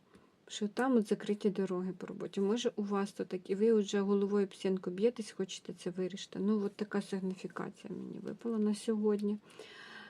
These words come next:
Що у вас тут в домі відбувається? Давайте дивитися, що в домі у вашому відбувається. Ага, ну, бачите, карти які. От не, як не можете родити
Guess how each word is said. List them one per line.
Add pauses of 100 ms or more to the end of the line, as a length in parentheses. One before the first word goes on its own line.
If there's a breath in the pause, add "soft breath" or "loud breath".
(200 loud breath)
Що
у
вас (120)
тут (140)
в
домі
відбувається?
Давайте
дивитися,
що
в
домі
у
вашому
відбувається. (2250)
Ага,
ну, (100)
бачите,
карти
які. (920 loud breath)
От
не,
як
не
можете
родити